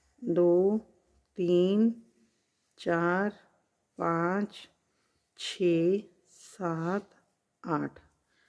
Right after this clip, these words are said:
अब ये दो बिना बुने उतारेंगे। देखिए, यहाँ पे भी हमारे पांच फंदे बच गए हैं और इधर भी हमने पांच फंदे ही बनाए हैं।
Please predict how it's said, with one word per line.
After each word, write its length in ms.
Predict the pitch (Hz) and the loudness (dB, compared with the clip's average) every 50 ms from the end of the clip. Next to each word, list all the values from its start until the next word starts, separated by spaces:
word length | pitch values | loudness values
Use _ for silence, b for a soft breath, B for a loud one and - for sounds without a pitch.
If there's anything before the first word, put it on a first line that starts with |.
| _ _ _ _ _ _ - | _ _ _ _ _ _ -2
अब 140 | 190 180 190 | 0 0 0
ये 240 | 190 185 190 202 202 | 0 4 6 6 6
दो 200 | 180 208 208 208 | 8 6 6 6
बिना 300 | 196 208 196 185 185 180 170 | 4 4 2 2 2 2 2
बुने 260 | 170 190 190 196 208 | 2 2 2 2 2
उतारेंगे। 500 | 208 208 226 202 208 220 226 226 226 233 | 2 2 2 4 4 6 6 8 8 8
देखिए, 280 | 220 214 214 - 220 202 | 6 4 4 2 0 -2
यहाँ 260 | 185 190 180 175 170 | 0 0 0 -2 -2
पे 160 | 156 196 190 | 0 0 0
भी 80 | 196 202 | 0 0
हमारे 300 | 202 196 180 180 208 226 233 - | 0 0 2 2 2 2 0 0
पांच 300 | - 214 190 180 165 - | 0 2 2 2 0 -2
फंदे 400 | - 190 180 175 175 220 269 277 b b b b b b b b b - | -2 0 0 2 4 2 2 0 b b b b b b b b b 2
बच 260 | 190 202 196 - - | 4 4 4 4 4
गए 160 | 233 233 233 233 | 6 8 8 8
हैं 200 | 226 254 247 - | 8 6 6 4
और 240 | - 214 208 208 214 | 4 4 4 6 4
इधर 300 | 208 185 196 185 180 175 | 4 4 4 4 2 2
भी 120 | 190 185 | 2 2
हमने 260 | 190 180 170 175 190 190 - | 2 2 2 2 2 0 0
पांच 280 | 208 190 180 165 143 - | -2 0 0 0 -2 -2
फंदे 260 | - 175 165 156 170 | -2 -2 0 2 2
ही 140 | 170 190 196 | 2 2 2
बनाए 360 | 196 185 170 151 143 147 143 | 2 2 2 4 4 4 2
हैं। 220 | 143 147 139 139 | 2 0 -2 -4